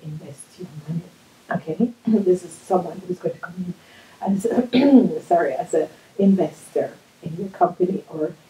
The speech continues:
um, to show you how to invest, because you're just leaving one company to another. A lot of payouts is happening for you.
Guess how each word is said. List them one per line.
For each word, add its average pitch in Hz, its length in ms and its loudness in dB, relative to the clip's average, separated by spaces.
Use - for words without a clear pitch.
um, 165 160 -6
to 180 60 -4
show 185 220 4
you 175 160 4
how 165 80 -14
to 180 60 -8
invest, - 260 -8
because - 220 -8
you're 196 240 6
just 214 120 4
leaving 202 300 4
one 175 160 -2
company 180 260 -4
to 185 140 0
another. 170 280 -6
A 156 120 -6
lot 160 120 -4
of 156 40 -18
payouts 170 440 -2
is - 80 -10
happening 170 400 -8
for 160 100 0
you. 180 120 4